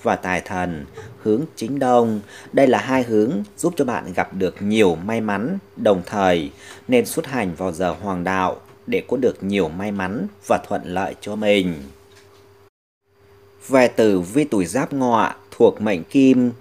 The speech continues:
tính tình hiếu thắng, không chịu được những lời kích bác.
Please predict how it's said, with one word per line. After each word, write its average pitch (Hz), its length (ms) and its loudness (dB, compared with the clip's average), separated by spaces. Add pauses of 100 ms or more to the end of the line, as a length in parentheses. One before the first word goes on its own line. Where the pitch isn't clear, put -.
tính 120 240 0
tình 107 220 2
hiếu 101 220 -4
thắng, 127 420 -4 (120)
không 131 320 0
chịu 90 200 0
được 95 240 2
những 92 180 -2
lời 101 280 0
kích - 300 -6
bác. 175 260 2